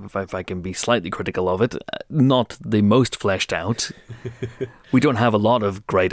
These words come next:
Speaker 1: arcs. I mean, I enjoy seeing those characters. Um, sometimes in, in one piece and sometimes in lots of pieces. But, you know, not even Ash. Ash's, uh,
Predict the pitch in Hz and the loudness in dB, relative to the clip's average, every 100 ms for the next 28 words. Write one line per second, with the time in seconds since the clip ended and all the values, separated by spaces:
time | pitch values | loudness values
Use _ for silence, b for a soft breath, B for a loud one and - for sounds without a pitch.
0 | - 87 87 107 - 123 104 107 98 104 | -2 -2 -2 -2 0 2 4 2 4 4
1 | 110 - 98 92 92 87 85 85 117 143 | 4 0 -2 -2 -2 -4 -6 -2 -2 0
2 | - - _ 104 98 98 98 92 - _ | -2 -8 _ 0 2 2 0 -4 -8 _
3 | _ _ _ _ - 117 - 98 92 92 | _ _ _ _ -12 -4 -2 -2 -4 -4
4 | 98 92 - - 104 92 92 - 120 147 | -4 -4 -8 -8 -4 -2 -2 0 0 0
5 | 107 - 110 127 139 156 - - 98 - | -2 0 0 0 0 0 0 -2 -4 -6
6 | 76 - 123 123 151 127 120 127 - 165 | -8 0 2 2 2 2 2 -2 -2 0
7 | 151 147 139 131 135 - - - - 156 | 2 0 -2 -2 -2 0 -2 -6 -4 -2
8 | - 135 - 101 | 0 -2 -2 -6